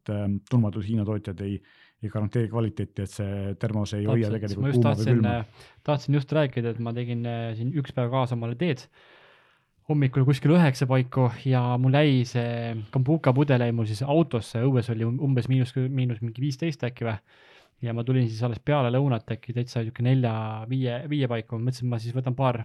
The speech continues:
Speaker 2: paar lonksu seda külma teed ka, aga see oli täiesti tuli, tulikuum. Et ikkagi suutis väga, väga hästi hoida seda sooja ja kuumust.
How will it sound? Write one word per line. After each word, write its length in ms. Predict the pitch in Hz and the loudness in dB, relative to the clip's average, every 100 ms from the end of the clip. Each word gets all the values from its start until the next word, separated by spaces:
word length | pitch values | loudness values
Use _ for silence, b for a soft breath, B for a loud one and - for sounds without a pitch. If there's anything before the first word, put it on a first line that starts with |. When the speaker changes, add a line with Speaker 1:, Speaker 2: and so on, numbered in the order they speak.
| - | -2
Speaker 2:
paar 220 | 139 123 | 0 0
lonksu 320 | 120 139 131 117 | 2 0 0 -4
seda 160 | 113 | -4
külma 440 | 120 156 127 120 120 | 2 2 4 4 4
teed 280 | 123 160 127 | 4 2 4
ka, 180 | 175 127 | 4 4
aga 100 | 113 | 4
see 100 | 110 | 2
oli 80 | 120 | 4
täiesti 320 | 156 147 117 - | 4 4 2 0
tuli, 160 | 147 131 139 131 | 2 2 0 0
tulikuum. 400 | 160 135 143 120 - B B B - | 2 4 4 2 -2 B B B -4
Et 160 | 123 139 | 2 2
ikkagi 180 | 131 120 | 4 4
suutis 460 | 170 143 123 113 120 | 6 4 2 -4 -4
väga, 640 | 143 143 143 147 117 113 120 | -6 0 2 2 2 0 2
väga 240 | 143 127 123 | 0 2 2
hästi 320 | 139 - 117 | 2 0 2
hoida 320 | 123 127 113 | 4 4 2
seda 260 | 107 110 110 | -2 -2 -2
sooja 360 | 147 139 113 110 | 2 2 2 0
ja 60 | 110 | -2
kuumust. 400 | 131 120 110 - | -2 -2 -6 -14